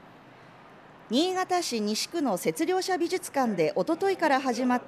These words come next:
た工芸二千二十二。金属加工品をはじめ、漆塗りや陶磁器など、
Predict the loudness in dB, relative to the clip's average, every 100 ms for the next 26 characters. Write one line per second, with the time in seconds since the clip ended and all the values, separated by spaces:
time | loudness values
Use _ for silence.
0 | 2 2 2 -8 4 6 6 6 4 4
1 | 0 -4 -2 -2 -2 -2 -2 -2 -6 -6
2 | -8 -10 -16 -16 -16 -18 -18 -20 -8 0
3 | 2 2 -2 0 2 4 2 2 0 2
4 | 2 0 2 2 2 -2 -14 -6 0 0
5 | 0 0 0 2 4 4 2 0 0 -2
6 | 0 0 2 0